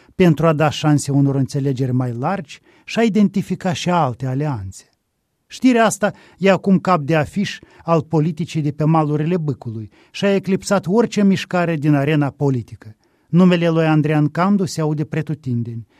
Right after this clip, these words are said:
Cineva spune că Andrian Candu a dat o lovitură mortală P D-ului. Altcineva susține că el, Candu, e mai pro-european decât pro-rus. Există și părerea că Andrian Candu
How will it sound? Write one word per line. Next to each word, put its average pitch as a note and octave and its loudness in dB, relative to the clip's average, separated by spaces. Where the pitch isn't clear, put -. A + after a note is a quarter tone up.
Cineva F3 2
spune D#3+ 2
că D3+ -2
Andrian D#3 2
Candu E3+ 0
a E3 2
dat D#3+ -2
o E3+ 0
lovitură E3 -2
mortală E3+ 0
P - -8
D-ului. A2+ -8
Altcineva D#3+ 0
susține F#3 -2
că E3 -4
el, G#3+ 0
Candu, D3+ 0
e D3 0
mai C#3+ 0
pro-european F3 0
decât C#3 -6
pro-rus. C#3 -4
Există D#3 -4
și D#3+ -6
părerea E3+ 0
că - -4
Andrian D3+ 2
Candu F#3+ 0